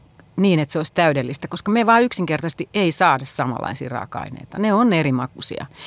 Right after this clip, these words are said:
Ja sehän on se beauty of it myös. Sä lähet sinne ja nautit siellä siitä. Onneksi me saadaan edes nämä viinit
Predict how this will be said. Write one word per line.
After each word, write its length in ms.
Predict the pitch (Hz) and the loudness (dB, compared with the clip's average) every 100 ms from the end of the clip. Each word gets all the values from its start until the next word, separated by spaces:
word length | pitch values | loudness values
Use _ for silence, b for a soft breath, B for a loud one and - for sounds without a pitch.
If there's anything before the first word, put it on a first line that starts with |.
| B 226 | B 0
Ja 60 | |
sehän 220 | 269 285 | 4 6
on 80 | 240 | 6
se 100 | 240 | 2
beauty 380 | 214 269 190 139 | 2 0 0 0
of 80 | 123 | -2
it 140 | 131 | -2
myös. 280 | 151 123 139 | -4 -4 -2
Sä 100 | 208 | 2
lähet 260 | 208 220 202 | 2 2 -2
sinne 480 | - 285 254 165 123 | 0 6 6 6 2
ja 120 | 131 | 2
nautit 400 | 170 185 190 - | 4 2 2 -6
siellä 500 | - - 247 151 123 | -4 2 4 4 0
siitä. 400 | - 131 - - - | -4 -8 -8 -8 0
Onneksi 300 | 262 254 214 | 2 2 2
me 60 | |
saadaan 340 | 202 208 208 220 | 2 4 4 2
edes 200 | 214 226 | 0 0
nämä 160 | 220 | 0
viinit 340 | 233 226 127 | 2 2 2